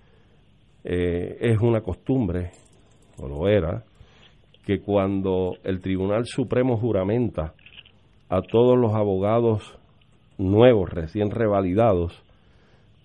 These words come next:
entre los invitados está en primer orden el presidente o presidenta del Colegio de Abogados. Y uno va allí, se dirige a la audiencia y lo hace vistiendo una toga,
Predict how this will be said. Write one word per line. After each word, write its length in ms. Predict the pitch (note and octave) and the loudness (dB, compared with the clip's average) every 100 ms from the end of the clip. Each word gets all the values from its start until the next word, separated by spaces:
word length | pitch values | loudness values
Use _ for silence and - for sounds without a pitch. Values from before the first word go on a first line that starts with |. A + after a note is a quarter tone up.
| _ - | _ -4
entre 300 | G2+ G2 F#2+ | -2 0 0
los 160 | F#2 | 2
invitados 800 | F#2+ F#2+ G#2 A2+ B2+ B2+ A#2 - _ | 0 0 0 2 2 0 -8 -20 _
está 480 | G2 - - A2 C3 | -8 -6 0 0 2
en 100 | A2+ | 0
primer 300 | G#2+ G2+ G2+ | -2 0 0
orden 320 | B2 E3+ D3+ | 0 -2 -2
el 120 | G2 - | -2 -2
presidente 500 | F#2 F2 E2 G2+ B2 | -4 -2 -4 -2 -4
o 60 | |
presidenta 420 | A2+ G#2+ F#2+ G#2+ C3 | -6 -4 -4 -2 -6
del 100 | A#2 | -4
Colegio 300 | E2 E2+ F#2+ | -6 -4 -2
de 60 | |
Abogados. 420 | G2 C3+ D3+ E2+ - _ _ _ _ _ _ _ _ | -2 -2 -4 -6 -10 _ _ _ _ _ _ _ _
Y 200 | - F#2 | -4 0
uno 520 | G2 C#3+ C3+ B2+ C#3+ - _ _ _ _ _ | 2 4 6 4 0 -12 _ _ _ _ _
va 460 | G2+ F2+ G#2+ A#2 B2+ | -4 2 4 4 4
allí, 360 | C3 A2+ B2+ E3 | 4 2 0 -2
se 220 | - G#2 | -2 0
dirige 640 | F2+ F#2+ G2+ A2+ A2+ - - _ _ _ _ - | 0 -2 -2 -2 -2 -4 -12 _ _ _ _ -4
a 120 | F#2+ | 0
la 80 | G2 | 0
audiencia 720 | A2+ A#2 G2+ F#2+ - D3 D3 _ _ _ - | 0 2 2 0 -2 -6 -6 _ _ _ -4
y 100 | F#2+ | 0
lo 200 | F2 F2 | 2 2
hace 440 | A#2 - G2 G#2+ - _ _ _ _ - - | 0 0 -2 -2 -10 _ _ _ _ -20 -4
vistiendo 500 | G2 - F2+ F#2+ A2+ | -4 -2 -2 0 0
una 260 | A2 G#2+ - - _ _ | 0 0 -2 -10 _ _
toga, 420 | G#2+ G2+ C#2 | 6 6 4